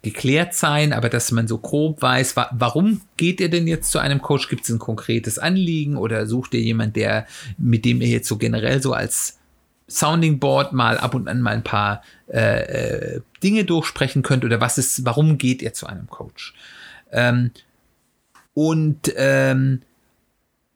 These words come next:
was ihr dringend schauen solltet, ist,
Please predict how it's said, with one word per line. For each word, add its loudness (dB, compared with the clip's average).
was 0
ihr 4
dringend 0
schauen 2
solltet, 2
ist, -4